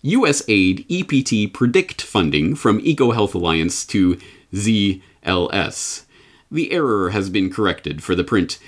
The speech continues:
P D F, and H T M L versions of this article, and Z L S, of course, is Zhengli Shi, that Wuhan Institute of Virology researcher, who, yes,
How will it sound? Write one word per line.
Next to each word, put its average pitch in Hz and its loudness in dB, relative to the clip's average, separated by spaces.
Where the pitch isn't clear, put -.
P 107 0
D 80 2
F, - -8
and 87 0
H 90 0
T 82 0
M 76 0
L 78 -2
versions 78 -4
of 78 -4
this 73 -4
article, 80 -2
and 101 0
Z 107 -2
L 101 0
S, 87 0
of 82 -2
course, 90 -2
is 92 -4
Zhengli 92 0
Shi, 90 -2
that 92 -2
Wuhan 98 2
Institute 95 0
of 85 -4
Virology 90 0
researcher, 87 -2
who, 143 0
yes, - -4